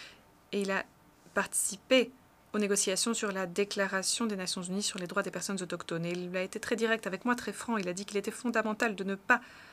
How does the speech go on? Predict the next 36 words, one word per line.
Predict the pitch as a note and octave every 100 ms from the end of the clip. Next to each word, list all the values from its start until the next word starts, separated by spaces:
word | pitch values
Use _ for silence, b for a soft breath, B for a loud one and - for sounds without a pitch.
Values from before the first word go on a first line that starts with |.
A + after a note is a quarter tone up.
| B B
aborder | G#3+ G#3 G#3 G#3+
les | G3
différentes | - G3+ G3 G3+ G3+
questions | G3+ G3 - - - A3+ F#3+ -
à | F#3+
notre | F#3+ -
ordre | G3 F#3+ F#3+
du | F#3+ F#3+
jour | A#3 B3 A#3+
de | G#3
façon | G3 G3 A3+ A3 -
isolée. | - G#3 G#3+ G#3+ A3+ A3 F3+ B B B B -
Nous | G#3 G3 - -
passons | A#3 A#3 C4
souvent | B3+ A#3+
d'un | A#3+
sujet | G#3+ G#3+ G#3+
à | G#3
l'autre | A3+ A3 G#3+ -
ici, | F#3 - - F#3+ F3+
du, | E3+ - - - E3 E3 E3
du | F#3
dossier | F3 F3+ F3+ - E3+
A | - G3+
au |
dossier | F#3+ G3 - G3 G3
B. | E3+ A3 A3+ A3 B B B B B - - - - - -
Mais | A3
pourtant, | A3 A#3 C4+
nous | A#3+ A3
devons | A3 A#3
aborder | A#3+ G3 G3+
ces | G#3 G#3+
thématiques | A3 G#3 - - A#3+ G#3
de |
façon | G3+ G3+ A#3+